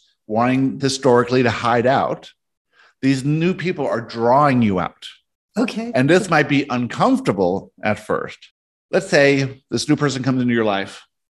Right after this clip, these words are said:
Speaker 1: You know their name. You have a conversation.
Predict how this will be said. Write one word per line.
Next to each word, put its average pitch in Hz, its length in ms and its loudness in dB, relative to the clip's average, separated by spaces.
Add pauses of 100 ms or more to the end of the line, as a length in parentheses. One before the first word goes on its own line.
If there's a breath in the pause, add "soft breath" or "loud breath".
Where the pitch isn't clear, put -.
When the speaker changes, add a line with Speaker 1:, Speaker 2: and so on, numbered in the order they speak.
(260)
Speaker 1:
You 107 140 -6
know 120 160 4
their 120 140 2
name. 107 380 0
You 104 80 -4
have 107 120 -4
a 104 40 -10
conversation. 98 800 -8